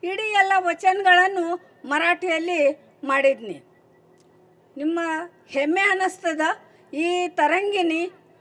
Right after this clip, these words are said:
ಕದಳಿಯ ಕರ್ಪೂರ ಮತ್ತು ಅಕ್ಕ ಮಹಾದೇವಿ ವಚನ ಸುಮ್ಮನೆ ಈ ಎಲ್ಲ ಬರ್ದಿದ್ದು ನೋಡಿ ಮಹಾರಾಷ್ಟ್ರದಾಗ <coughs> ದೇಶಪಾಂಡೆ ಅಂತ ಒಬ್ಬರಿದ್ದಾರೆ, ನೈಂಟಿ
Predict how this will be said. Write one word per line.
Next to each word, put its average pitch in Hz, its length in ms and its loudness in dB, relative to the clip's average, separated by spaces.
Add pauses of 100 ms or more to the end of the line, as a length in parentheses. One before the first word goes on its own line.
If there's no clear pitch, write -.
(280)
ಕದಳಿಯ 370 460 2
ಕರ್ಪೂರ 330 440 0 (640)
ಮತ್ತು 330 500 -2 (240)
ಅಕ್ಕ 320 280 -6
ಮಹಾದೇವಿ 359 680 0
ವಚನ 339 420 -4
ಸುಮ್ಮನೆ 320 560 -2 (300)
ಈ 311 60 -4
ಎಲ್ಲ 349 460 0 (640)
ಬರ್ದಿದ್ದು 370 540 -2
ನೋಡಿ 359 400 0
ಮಹಾರಾಷ್ಟ್ರದಾಗ 359 920 -2 (460)
<coughs> - 440 -14
ದೇಶಪಾಂಡೆ 381 540 2
ಅಂತ 392 320 4
ಒಬ್ಬರಿದ್ದಾರೆ, 330 800 0 (380)
ನೈಂಟಿ 339 600 -4